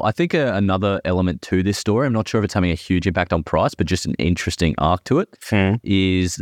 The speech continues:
Speaker 1: a lot of negative news around Gala games at the moment.
Speaker 2: Yeah, you remember you were saying that today.
Speaker 1: Yeah, you can kind of, you can put Gala in the same category as Vulcan Forge. So both, like,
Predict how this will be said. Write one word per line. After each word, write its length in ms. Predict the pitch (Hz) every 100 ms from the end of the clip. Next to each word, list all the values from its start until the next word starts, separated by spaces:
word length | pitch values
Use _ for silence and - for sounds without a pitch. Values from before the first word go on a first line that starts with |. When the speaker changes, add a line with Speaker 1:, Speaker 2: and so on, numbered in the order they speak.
| -
Speaker 1:
a 60 |
lot 140 | 104 139
of 120 | 156
negative 360 | 101 98 98 92
news 180 | 92
around 280 | 87 82 78
Gala 500 | 73 78 87 101 110
games 300 | - 95 98
at 20 | 90
the 60 |
moment. 320 | 95 98 156
Speaker 2:
Yeah, 160 | 90 87
you 140 | 87 92
remember 180 | 98
you 80 | 92
were 40 | 82
saying 260 | 80 85
that 120 | 87
today. 300 | - 90 85 107 -
Speaker 1:
Yeah, 160 | 95
you 100 | 92
can 160 | 90 107
kind 240 | - 123
of, 320 | 160 147 - -
you 100 | -
can 100 | 98
put 200 | 123 151
Gala 420 | 101 90 87 87 90
in 100 | 85
the 40 |
same 220 | - 82
category 500 | 76 76 76 78 78
as 160 | 71 76
Vulcan 260 | 80 78 -
Forge. 260 | 82 104
So 80 | -
both, 260 | 92 104 98
like, 220 | 90